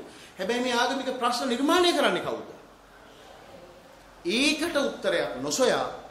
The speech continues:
අපිට මේ, මේ ප්‍රශ්න විසඳුමක් හොයාගන්න බෑ. ඉතින් දැනුත් ඒ චෝදනාවට අපි ලක් වෙනවා. අපිට ඒක ඉතින් චෝදනා කියන ඒවා ඉතින්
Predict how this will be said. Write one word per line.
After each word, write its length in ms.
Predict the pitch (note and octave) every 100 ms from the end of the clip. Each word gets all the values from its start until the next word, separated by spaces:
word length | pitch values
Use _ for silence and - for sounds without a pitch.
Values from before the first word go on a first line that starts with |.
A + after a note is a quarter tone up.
| - - -
අපිට 220 | G#3+ A3+
මේ, 280 | A3 A3 A3
මේ 160 | A3
ප්‍රශ්න 240 | G#3+ G#3 A3+
විසඳුමක් 340 | G#3+ A3+ A#3+
හොයාගන්න 420 | A#3+ B3 C4 C#4+
බෑ. 200 | C#4+ C4 - - - - - - - - -
ඉතින් 340 | C#3 D#3+ D#3 C#3
දැනුත් 340 | E3+ B3 B3
ඒ 100 | G#3+
චෝදනාවට 640 | G3 E3 D#3 D3 C#3+ C#3
අපි 200 | C#3 C3 B2+ -
ලක් 220 | C3 A#2 -
වෙනවා. 240 | A#2 F#3
අපිට 200 | A#3+ A#3
ඒක 180 | A3 A3 G#3+ G3+
ඉතින් 200 | - D3+
චෝදනා 400 | C#3 B2+ C#3 C#3
කියන 220 | C#3 C#3+ C#3+
ඒවා 140 | C#3+
ඉතින් 180 | C#3+